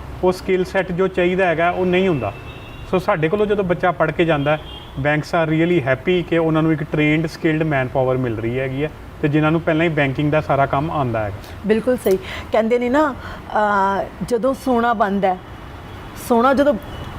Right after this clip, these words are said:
Speaker 2: ਕਲੀਅਰ ਹੋ ਜਾਂਦਾ ਹੈ ਕਿ ਵੀ ਹਾਂ ਇਹ ਸੋਨਾ ਬਣ ਚੁੱਕਾ ਹੈ, ਲੇਕਿਨ ਜਦੋਂ ਉਹ ਸੋਨੇ ਨੂੰ ਆਪਾਂ ਰੂਪ ਦਿੰਦੇ ਹਾਂ, ਉਹਨੂੰ ਕਾਫੀ ਨਿਖਾਰਨਾ ਪੈਂਦਾ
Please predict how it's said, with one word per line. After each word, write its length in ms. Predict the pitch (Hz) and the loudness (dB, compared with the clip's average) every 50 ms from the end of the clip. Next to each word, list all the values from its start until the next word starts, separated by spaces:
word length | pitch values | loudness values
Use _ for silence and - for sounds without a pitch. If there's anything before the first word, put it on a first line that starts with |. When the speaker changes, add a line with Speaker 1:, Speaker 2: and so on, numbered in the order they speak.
| - - - - - - | -12 -12 -10 -10 -8 -4
Speaker 2:
ਕਲੀਅਰ 280 | 285 302 320 339 349 | -2 0 2 2 0
ਹੋ 200 | 285 240 247 226 | 0 0 -2 0
ਜਾਂਦਾ 240 | 208 220 208 208 226 | 0 0 0 0 0
ਹੈ 40 | 233 | -2
ਕਿ 80 | 240 254 | -2 -4
ਵੀ 100 | 269 269 | -4 0
ਹਾਂ 180 | 254 247 247 | 0 2 0
ਇਹ 80 | 269 285 | 0 -2
ਸੋਨਾ 320 | - - 254 226 220 226 | -2 -2 -2 0 2 2
ਬਣ 220 | 220 208 185 196 190 | 2 0 -2 -2 -4
ਚੁੱਕਾ 220 | - 208 - 247 | -8 -2 0 0
ਹੈ, 40 | 262 | 2
ਲੇਕਿਨ 340 | 240 254 247 302 285 226 165 - | 2 0 0 0 -2 -2 -2 -2
ਜਦੋਂ 280 | 233 214 196 254 294 | 0 0 2 2 2
ਉਹ 100 | 320 330 | 2 0
ਸੋਨੇ 300 | 320 - 262 254 247 262 | 0 0 -2 0 2 2
ਨੂੰ 100 | 262 285 | 2 2
ਆਪਾਂ 180 | 285 285 302 294 | 0 0 0 -2
ਰੂਪ 360 | 233 214 247 247 262 - 285 | 0 2 2 2 0 0 0
ਦਿੰਦੇ 420 | 254 196 247 208 190 190 190 196 190 | 0 0 0 0 0 -2 -2 -2 -2
ਹਾਂ, 140 | 190 190 190 - - - - | -2 -4 -6 -8 -10 -2 0
ਉਹਨੂੰ 200 | 240 254 277 - - - | 2 2 2 0 0 -2
ਕਾਫੀ 340 | 269 226 226 - - 277 247 | -2 -2 0 0 -4 -4 -2
ਨਿਖਾਰਨਾ 640 | 247 247 247 - - - 196 185 190 185 196 208 | -2 -6 -8 -8 -4 0 2 2 2 2 0 -4
ਪੈਂਦਾ 320 | 208 - 202 190 185 196 | -2 -2 -2 0 2 0